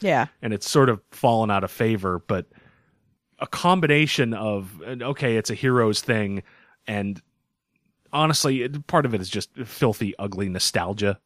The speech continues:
Speaker 1: Yeah.
Speaker 2: Which is not the way to go through life, but sometimes it works out for you.
Speaker 1: <laughs> Sometimes it does.
Speaker 2: It's, looking back, Heroes was a big part of our first convention.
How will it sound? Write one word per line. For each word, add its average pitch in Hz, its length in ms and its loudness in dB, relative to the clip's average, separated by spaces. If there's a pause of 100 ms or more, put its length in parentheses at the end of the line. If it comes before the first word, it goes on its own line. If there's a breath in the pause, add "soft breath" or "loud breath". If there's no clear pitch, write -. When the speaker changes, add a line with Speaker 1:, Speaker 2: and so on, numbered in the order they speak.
(100)
Speaker 1:
Yeah. 247 240 4
Speaker 2:
Which 170 160 2
is 147 80 -2
not 139 160 2
the 123 60 -2
way 117 100 2
to 104 80 -2
go 101 140 -2
through 101 240 -8
life, 95 280 -4
but - 120 -10
sometimes 165 400 0
it 415 120 6
works - 220 4
out 196 240 -2
for 226 180 -2
you. 143 140 -2 (160)
Speaker 1:
<laughs> - 160 -20
Sometimes 262 480 -6
it - 120 -14
does. 107 400 -14
Speaker 2:
It's, - 380 -6 (340)
looking 147 320 -2
back, 135 360 0
Heroes 110 1160 2 (680)
was 135 240 0
a 113 100 -2 (260)
big 123 200 0
part 127 220 2
of 104 100 -4
our 101 180 -2 (260)
first - 440 -4
convention. 139 600 -2